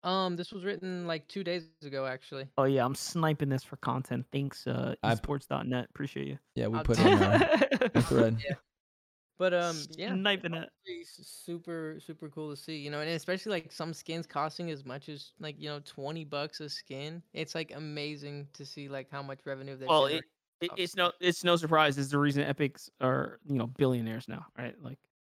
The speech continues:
Speaker 2: it,
Speaker 1: Yeah.
Speaker 2: it's insane. Um, anyways, yo, guys, let, let, let's wrap this bad boy up. Very, very fun episode. Man, we went through a lot.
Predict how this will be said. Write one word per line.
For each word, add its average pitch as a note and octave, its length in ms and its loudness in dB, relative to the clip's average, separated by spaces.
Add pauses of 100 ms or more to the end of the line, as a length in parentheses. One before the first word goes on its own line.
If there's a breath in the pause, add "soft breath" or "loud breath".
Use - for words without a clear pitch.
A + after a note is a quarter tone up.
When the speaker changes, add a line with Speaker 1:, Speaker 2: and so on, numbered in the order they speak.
(300)
Speaker 2:
it, D3 140 -4
Speaker 1:
Yeah. D3 80 -2
Speaker 2:
it's - 240 -6 (140)
insane. C3+ 440 -4 (540)
Um, C3+ 340 0 (520)
anyways, D#3 600 6
yo, A3 120 8
guys, G3+ 280 6
let, A#3+ 180 4
let, C4+ 240 0
let's - 160 2
wrap G#3 160 8
this F#3 120 -4
bad F#3 180 4
boy E3 160 6
up. D#3 240 2
Very, A3+ 280 6
very G3 220 6
fun F3 240 2
episode. E3+ 600 -2
Man, A3+ 180 2
we G3+ 60 2
went B3 180 0
through D#3+ 160 2
a - 20 2
lot. F3 360 6